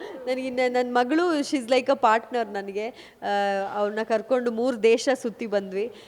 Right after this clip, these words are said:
ಆ, ಶ್ರೀಲಂಕಾ ಹೋದ್ವಿ, ಥೈಲ್ಯಾಂಡ್ ಹೋದ್ವಿ, ವಿಯೆಟ್ನಾಂ ಹೋಗಿ ಬಂದ್ವಿ. And ನನಗೆ ಎಲ್ಲೋ ಒಂದ್ ಕಡೆ ಭಯ ಆಯ್ತು, "ಅಯ್ಯೋ, ಮಗುನ ಫಸ್ಟ್ ಟೈಮ್ ಕರ್ಕೊಂಡು ಹೋಗ್ತಾ ಇದ್ದೀನಿ, ಏನಾದ್ರೂ ಕಷ್ಟ ಆಗುತ್ತಾ? ಫ್ಲೈಟಲ್ಲಿ ಮಗು ಹತ್ಬಿಟ್ರೆ ಏನ್ ಮಾಡೋದು?" ಈ ಥರದ್ದೆಲ್ಲ ಪ್ರಾಬ್ಲಮ್ ಇತ್ತು.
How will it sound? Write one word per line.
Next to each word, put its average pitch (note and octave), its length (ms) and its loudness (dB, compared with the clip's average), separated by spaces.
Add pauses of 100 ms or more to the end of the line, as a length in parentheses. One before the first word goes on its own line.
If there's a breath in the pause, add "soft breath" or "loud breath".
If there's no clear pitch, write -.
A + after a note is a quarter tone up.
(180 loud breath)
ಆ, G3 340 -2
ಶ್ರೀಲಂಕಾ A3 560 -2
ಹೋದ್ವಿ, G3+ 840 -4 (400)
ಥೈಲ್ಯಾಂಡ್ G#3+ 420 -4
ಹೋದ್ವಿ, G3 300 -4
ವಿಯೆಟ್ನಾಂ G3+ 520 -4
ಹೋಗಿ F#3 260 -6
ಬಂದ್ವಿ. F#3 400 -10 (1040 soft breath)
And A#3+ 80 -8
ನನಗೆ A#3+ 320 -4
ಎಲ್ಲೋ B3+ 180 2
ಒಂದ್ B3 120 -4
ಕಡೆ A3+ 180 -2
ಭಯ G3 220 0
ಆಯ್ತು, F#3+ 240 -4
"ಅಯ್ಯೋ, F#3+ 180 -4
ಮಗುನ G3 380 -4
ಫಸ್ಟ್ G3+ 280 -8
ಟೈಮ್ G#3 160 -6
ಕರ್ಕೊಂಡು G3 340 -4
ಹೋಗ್ತಾ F#3 220 -8
ಇದ್ದೀನಿ, F3+ 520 -10 (360 soft breath)
ಏನಾದ್ರೂ G3 840 -4 (380)
ಕಷ್ಟ - 260 -6
ಆಗುತ್ತಾ? F#3 680 -2
ಫ್ಲೈಟಲ್ಲಿ G#3+ 760 -2
ಮಗು F#3+ 340 -2
ಹತ್ಬಿಟ್ರೆ G3+ 580 -2
ಏನ್ F#3+ 200 -6
ಮಾಡೋದು?" F#3 340 -4
ಈ G3+ 60 -4
ಥರದ್ದೆಲ್ಲ G#3+ 560 0
ಪ್ರಾಬ್ಲಮ್ G#3+ 440 2
ಇತ್ತು. F#3 220 -12